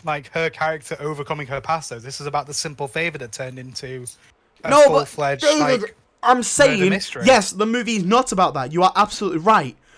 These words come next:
Speaker 2: But the movie should be about that.
Speaker 1: Okay, how, how could you, how would you, as a writer, Xander, 'cause I know you're a writer,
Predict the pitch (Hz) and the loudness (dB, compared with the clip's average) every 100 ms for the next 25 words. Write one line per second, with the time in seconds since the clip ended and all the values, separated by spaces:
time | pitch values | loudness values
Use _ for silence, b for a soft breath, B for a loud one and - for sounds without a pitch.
0 | b 202 220 214 220 175 185 185 _ _ | b -4 0 4 4 2 -2 -4 _ _
1 | - - - - - 285 285 277 220 - | -6 -2 0 -2 2 4 8 6 6 -2
2 | - 220 196 151 185 180 170 151 151 147 | -2 2 2 2 2 2 0 -4 -6 -6
3 | 127 113 - 196 202 180 - 262 240 - | -6 -10 -8 -2 -2 -2 -2 -2 -2 -6
4 | - 262 - 247 180 214 156 127 120 _ | 0 0 0 -8 -6 -4 -4 -6 -16 _
5 | b b b 262 285 262 196 240 202 131 | b b b 0 0 0 -6 -4 -4 -2
6 | 190 247 269 247 190 - 139 123 143 165 | -2 -2 0 0 0 -2 -10 -10 -10 -6
7 | 170 175 185 135 113 113 117 - 214 | -6 -4 -6 -8 -12 -14 -14 -6 -6